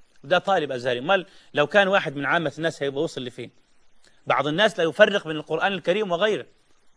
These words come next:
بعض ال-، الناس في بعض الامتحانات، آه، بعض المعاهد الشرعية كتب: "قال الله عز وجل"، وكما قال الله عز وجل: "الحجاب عفة وطهارة". ده، ده شخص لم يقرأ في المصحف ولا مرة شكل.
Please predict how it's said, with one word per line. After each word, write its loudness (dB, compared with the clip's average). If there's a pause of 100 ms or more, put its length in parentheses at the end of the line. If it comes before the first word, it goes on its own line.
(380)
بعض 6
ال-، -4
الناس 0
في -8
بعض 4
الامتحانات، -2 (680)
آه، -2
بعض 4
المعاهد 2
الشرعية 0
كتب: 4 (1040)
"قال 4
الله 4
عز 2
وجل"، 2 (600)
وكما 4
قال 8
الله 8
عز 6
وجل: 4 (320)
"الحجاب 8
عفة 6
وطهارة". -2 (880)
ده، 2
ده 4
شخص 4
لم 0
يقرأ 2
في -6
المصحف -2
ولا 0
مرة -2
شكل. -8